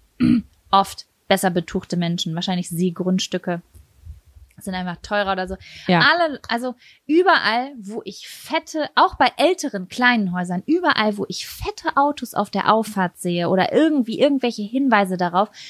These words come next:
Speaker 1: dass da Leute mit Asche wohnen, siehst du auch bei den alten kleinen Häusern Anbauten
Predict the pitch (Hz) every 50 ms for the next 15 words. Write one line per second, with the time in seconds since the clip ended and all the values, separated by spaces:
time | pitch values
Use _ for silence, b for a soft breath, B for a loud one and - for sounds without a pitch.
0 | B B - 214 196 - 220 208 220 233 247 - 240 220 208 - - - 220 233
1 | - - 202 175 185 185 185 196 208 226 - B B B B B B B B B
2 | 202 247 294 277 - 269 - - 240 294 302 - - 262 254 233 220 - - -
3 | 233 247 277 294 - - 233 233 - - 226 226 226 226 214 196 190 185 190 185
4 | 185 190 196 214 220 - _ _ _ _ _ - 220 254 294 330 339 320 302 -
5 | 233 240 254 285 285 - - 277 277 294 311